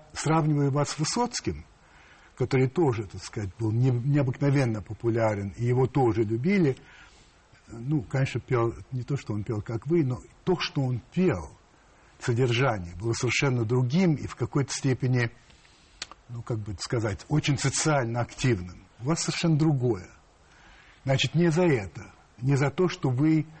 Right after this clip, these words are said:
в своих песнях выражали то, что другие хотели бы сказать, да не могли. Вот для с-, для вас есть объяснение?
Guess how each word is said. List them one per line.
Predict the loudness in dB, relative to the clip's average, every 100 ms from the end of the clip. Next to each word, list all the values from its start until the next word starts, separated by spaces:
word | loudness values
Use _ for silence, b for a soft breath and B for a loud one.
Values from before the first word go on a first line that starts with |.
| B
в | -4
своих | 2 2 2
песнях | 0 0 0 -2 -2
выражали | -2 0 2 2 2 0
то, | 2 0
что | 0 -4 2 2 2 B B B B _ _ -14
другие | -2 2 4 4 2
хотели | 0 0 2
бы | 2 0
сказать, | 0 2 2 2
да | 2
не | 4
могли. | 4 2 0 -4 -8 -16 _ b b b b b
Вот | -2 -2 -14 -6
для | -2 0
с-, | 0
для | 0 2
вас | 2 0
есть | 0 0
объяснение? | 0 0 -2 -2 -4 -4 -12